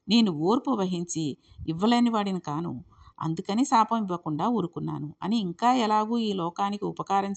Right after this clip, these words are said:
చేయగల స్థితి తనకు పోయింది కాబట్టి సర్వప్రాణుల నుండి తన తేజస్సు ఉపసంహరించేశాడు.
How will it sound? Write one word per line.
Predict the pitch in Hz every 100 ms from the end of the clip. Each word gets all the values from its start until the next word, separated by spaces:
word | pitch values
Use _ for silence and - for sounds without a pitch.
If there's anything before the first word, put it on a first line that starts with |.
| 190
చేయగల | 185 175
స్థితి | 165 - 175 240 175 175 - - - _ 180
తనకు | 190 - -
పోయింది | 165 233 254
కాబట్టి | 180 156 139 - 139 135 - - _
సర్వప్రాణుల | - 160 185 233 233 226 233 233
నుండి | 233 233 233 285 269
తన | 220
తేజస్సు | 202 185 202 214 - - -
ఉపసంహరించేశాడు. | 202 190 175 165 139 151 135 - 104